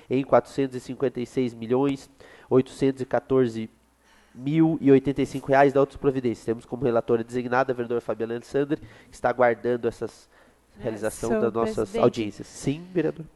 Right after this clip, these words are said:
Speaker 2: É, boa tarde a todos. Eu gostaria de pedir prorrogação, né, do prazo pra, pro prazo da comissão.
Speaker 1: Está deferida aí a
Speaker 2: Dia
Speaker 1: prorrogação
Speaker 2: seis
Speaker 1: do
Speaker 2: do
Speaker 1: prazo.
Speaker 2: onze.
Speaker 1: Em regime ordinário, com prazo do relator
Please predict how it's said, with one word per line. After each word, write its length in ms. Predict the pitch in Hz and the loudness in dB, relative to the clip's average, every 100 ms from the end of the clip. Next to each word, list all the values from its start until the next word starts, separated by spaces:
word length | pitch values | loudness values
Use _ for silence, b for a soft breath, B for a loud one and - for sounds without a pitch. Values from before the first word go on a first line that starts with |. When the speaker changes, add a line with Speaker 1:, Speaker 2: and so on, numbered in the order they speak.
| - | -14
Speaker 2:
É, 280 | 208 202 196 | -8 -8 -6
boa 160 | 208 | -6
tarde 260 | 208 208 202 | -4 -4 -4
a 40 | |
todos. 320 | 190 240 240 220 | -2 0 0 -2
Eu 60 | |
gostaria 360 | 214 226 240 233 | -4 -2 -2 -2
de 100 | 196 | -4
pedir 220 | 220 220 | -8 -6
prorrogação, 580 | 220 226 214 214 - 220 | -2 -2 0 -2 -4 -6
né, 180 | 214 208 | -6 -8
do 140 | 202 | -8
prazo 640 | - 214 226 226 190 190 175 - | -4 -2 -2 -4 -8 -14 -14 -12
pra, 640 | 208 208 202 202 196 190 190 _ | -8 -6 -6 -8 -8 -10 -12 _
pro 240 | - 208 202 | -6 -4 -4
prazo 300 | 220 214 208 | -4 -4 -6
da 80 | |
comissão. 500 | 220 220 208 - 185 175 - _ _ _ b b b b | -10 -8 -10 -8 -10 -14 -20 _ _ _ b b b b
Speaker 1:
Está 240 | _ - 113 | _ -4 -2
deferida 460 | 120 120 110 120 | -2 -4 -2 0
aí 40 | 113 | 0
a 20 | |
Speaker 2:
Dia 40 | |
Speaker 1:
prorrogação 260 | - 104 143 | 0 -4 -4
Speaker 2:
seis 200 | 208 208 | -4 -4
Speaker 1:
do 120 | 202 | -4
Speaker 2:
do 40 | |
Speaker 1:
prazo. 280 | 190 196 196 | -4 -4 -6
Speaker 2:
onze. 80 | - - _ _ _ _ _ _ _ - _ _ - B B B B B | -16 -20 _ _ _ _ _ _ _ -20 _ _ -20 B B B B B
Speaker 1:
Em 60 | 117 | 2
regime 340 | 123 123 127 | 2 4 8
ordinário, 500 | 127 135 135 139 147 | 8 8 4 4 4
com 100 | 143 | 0
prazo 300 | 123 127 123 | 0 2 2
do 80 | 117 | 0
relator 580 | 120 113 107 135 135 | 0 0 0 2 4